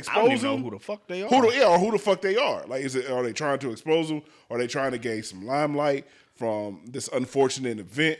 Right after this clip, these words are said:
Speaker 2: in his life? Or are they just, like, haters? Are they jealous and shit?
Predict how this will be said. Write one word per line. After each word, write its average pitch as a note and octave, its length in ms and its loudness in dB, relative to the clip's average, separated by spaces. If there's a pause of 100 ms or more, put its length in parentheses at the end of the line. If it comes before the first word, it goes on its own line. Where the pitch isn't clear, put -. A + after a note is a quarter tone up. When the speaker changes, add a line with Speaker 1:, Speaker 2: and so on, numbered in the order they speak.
(380)
Speaker 2:
in C#3+ 100 -2
his C3+ 160 0
life? C#3+ 360 0 (760)
Or C#3+ 200 6
are C#3+ 60 6
they C#3 100 6
just, C#3 240 -4
like, C3 340 -2
haters? A#2+ 360 -2
Are F#2+ 60 -12
they F#2+ 80 -10
jealous B2 360 -4
and - 80 -14
shit? D2 240 -14